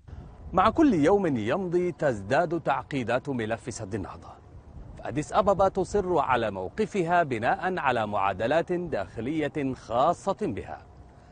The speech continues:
ومخاوف الخرطوم تتنامى في ظل أزمات تلاحقها، خصوصا في قطاع الكهرباء الذي يعتمد بشكل كبير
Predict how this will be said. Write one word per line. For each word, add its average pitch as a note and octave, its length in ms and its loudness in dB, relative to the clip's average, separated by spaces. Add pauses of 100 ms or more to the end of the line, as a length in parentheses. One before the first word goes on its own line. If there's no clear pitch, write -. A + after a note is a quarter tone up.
(260)
ومخاوف E3 580 6
الخرطوم F3+ 720 0 (180)
تتنامى D#3 640 -2
في C#3+ 180 -4
ظل B2+ 220 0
أزمات B2 540 -2
تلاحقها، C#3+ 1040 0 (260)
خصوصا G#3+ 560 0
في A#2+ 160 -6
قطاع C3 360 0
الكهرباء G#2+ 640 -4 (480)
الذي F#2 280 -6
يعتمد G#2+ 480 -2
بشكل F#2 580 -6
كبير C3+ 600 -2